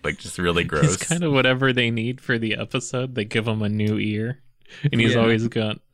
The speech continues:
Speaker 2: a new, new gadget ear.
Speaker 1: So he uses his grappling hook ear because the producers are making him use it, and people are trying to, like, climb onto him and then have him <laughs> wheel up the side of the building, and it's just going awful.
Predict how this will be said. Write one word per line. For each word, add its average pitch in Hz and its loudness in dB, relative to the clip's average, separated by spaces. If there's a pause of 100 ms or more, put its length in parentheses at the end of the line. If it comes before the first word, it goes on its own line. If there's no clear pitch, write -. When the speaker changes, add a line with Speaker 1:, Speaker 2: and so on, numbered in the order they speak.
(300)
Speaker 2:
a 127 4
new, 120 0 (140)
new 135 2
gadget 104 -2
ear. - -8 (420)
Speaker 1:
So 110 0 (380)
he 117 2
uses 135 2
his 98 -4
grappling 87 0
hook 80 -8
ear 71 -4 (100)
because 87 -2
the 85 -2
producers 87 -2
are 80 -2
making 76 -4
him 82 -4
use 80 -4
it, - -4 (1000)
and 90 2
people 98 0
are 87 2
trying 85 -2
to, 82 0
like, 78 -2
climb 85 0
onto 78 0
him 80 -2 (320)
and 82 0
then 80 0
have 80 0
him 82 0 (100)
<laughs> - -20
wheel 87 2
up 82 -2
the 85 0
side 85 0
of 80 0
the 78 -4
building, 78 0
and 78 -2
it's 76 -8
just 85 -6
going 80 0
awful. 82 -2